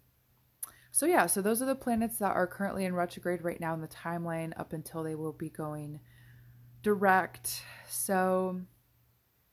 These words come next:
right now in the month of August, <sighs> gosh, it's so interesting. I've really been feeling this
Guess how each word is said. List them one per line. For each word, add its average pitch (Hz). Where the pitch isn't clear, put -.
right 202
now 208
in 196
the 185
month 175
of 180
August, 160
<sighs> -
gosh, 165
it's 180
so 208
interesting. 160
I've 175
really 202
been 226
feeling 170
this 165